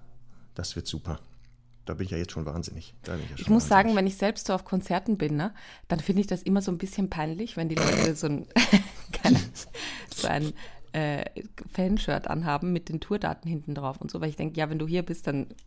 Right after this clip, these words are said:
Speaker 2: weiß man eh, dass du Fan bist. Aber so aus eigener Position heraus, ne,
Speaker 1: <laughs>
Speaker 2: finde ich das
Speaker 1: Natür-
Speaker 2: natürlich super.
Speaker 1: Natürlich könnte es passieren, dass auch wir die Stundi-Merch-Klamotten auf der Bühne tragen.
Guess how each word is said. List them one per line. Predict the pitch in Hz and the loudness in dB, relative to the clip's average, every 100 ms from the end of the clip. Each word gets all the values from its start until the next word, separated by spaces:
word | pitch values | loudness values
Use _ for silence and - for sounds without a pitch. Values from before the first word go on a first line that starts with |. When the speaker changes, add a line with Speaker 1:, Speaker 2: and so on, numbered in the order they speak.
| - | 0
Speaker 2:
weiß | 143 139 - | 4 4 2
man | - | 0
eh, | 139 180 | 2 2
dass | 143 | 0
du | - | -4
Fan | 120 135 131 | -8 -4 -4
bist. | 127 196 - - - - - - | -4 -6 -8 -16 -16 -14 -10 0
Aber | 151 147 | 2 2
so | - | -2
aus | - - - | -6 -8 8
eigener | 170 226 233 170 151 | 10 10 10 6 2
Position | - 147 147 - - 147 | -2 -6 -6 -8 -6 -4
heraus, | 147 - - | 4 6 8
ne, | 180 143 190 | 8 10 6
Speaker 1:
<laughs> | - 202 120 | 8 6 4
Speaker 2:
finde | 151 | 2
ich | 160 | -2
das | - | 2
Speaker 1:
Natür- | 131 | 4
Speaker 2:
natürlich | 123 - 143 - 120 127 | 4 0 0 2 4 6
super. | 226 233 156 123 - - - - - - | 4 4 0 -2 -6 -16 -20 -20 -8 -2
Speaker 1:
Natürlich | 95 - 104 117 | 0 2 4 6
könnte | - 110 | 6 4
es | 107 | 4
passieren, | - 92 - 104 | 2 4 4 4
dass | 104 | 2
auch | 92 80 | 0 -2
wir | 80 127 175 - - - - - - | 4 6 8 6 0 -4 -6 -8 0
die | 117 | 0
Stundi-Merch-Klamotten | - 107 101 95 101 - - 101 98 - - 92 90 - | 2 2 2 2 0 0 0 4 4 2 0 2 2 2
auf | 80 - | 0 2
der | 98 | 2
Bühne | 95 120 101 | 2 2 2
tragen. | - 80 80 | -2 -4 -4